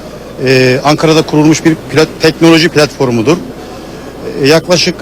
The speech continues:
e, altı teknokentin ve, e, Ankara Sanayi Odası ile birlikte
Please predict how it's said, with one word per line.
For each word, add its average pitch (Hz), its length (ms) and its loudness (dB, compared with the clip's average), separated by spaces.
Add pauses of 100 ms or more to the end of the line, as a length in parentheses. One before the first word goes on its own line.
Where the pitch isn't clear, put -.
e, 143 300 4 (140)
altı 160 240 4 (920)
teknokentin 160 760 2 (140)
ve, 139 60 2
e, 156 240 2
Ankara 156 380 2
Sanayi 156 300 2
Odası 156 320 0
ile 175 140 2
birlikte 139 360 0